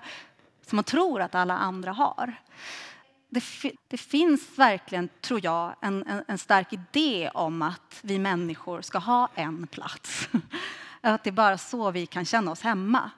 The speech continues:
Och det där har ju också jag levt med, eh, väldigt starkt. Och, och också därför känt <laughs> avundsjuka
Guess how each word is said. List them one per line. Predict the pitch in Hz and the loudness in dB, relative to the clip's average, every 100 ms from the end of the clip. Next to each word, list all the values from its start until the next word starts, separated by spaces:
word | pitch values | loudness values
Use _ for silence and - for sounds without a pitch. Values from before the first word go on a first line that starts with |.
| _ _ - - - - | _ _ -20 -20 -18 2
Och | 240 | 4
det | |
där | 233 247 262 254 233 - - | 8 8 8 4 -4 -12 -2
har | 247 | 2
ju | 240 | 2
också | 233 - - | 0 -4 -6
jag | 196 277 208 | 4 4 4
levt | 254 302 - - | 2 0 -2 -12
med, | - 202 - _ _ _ _ _ _ | -12 -12 -12 _ _ _ _ _ _
eh, | 214 190 | -2 2
väldigt | 196 180 | 0 -2
starkt. | - 330 - 214 - - - - _ | 2 2 2 -8 -14 -14 -16 -18 _
Och, | 226 220 - 226 | -2 -2 -2 -6
och | - | -4
också | 233 - | -4 -4
därför | 185 185 180 - 170 | 2 2 2 -4 -6
känt | 196 180 | -4 -4
<laughs> | - - 254 | -2 0 0
avundsjuka | 202 196 - 330 - - - | -4 -6 -6 -6 -6 -10 -10